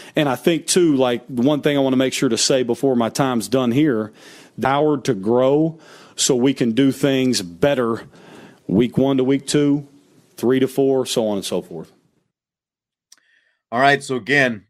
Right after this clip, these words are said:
Speaker 2: a lot of good stuff there, you know, O-line driven. They wanna be built,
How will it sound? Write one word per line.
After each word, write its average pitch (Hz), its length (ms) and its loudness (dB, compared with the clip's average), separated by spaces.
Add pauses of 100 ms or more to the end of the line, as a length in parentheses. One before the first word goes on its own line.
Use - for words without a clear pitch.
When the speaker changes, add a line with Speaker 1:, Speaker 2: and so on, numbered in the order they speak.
(100)
Speaker 2:
a 104 40 -12
lot 120 160 2
of 113 80 -6
good 120 180 -2
stuff 123 380 -2
there, 110 220 0
you 101 100 -4
know, 104 300 -6 (720)
O-line 165 840 4
driven. 135 680 -2 (420)
They 120 100 -4
wanna 131 160 -2
be 127 140 -2
built, 139 380 -2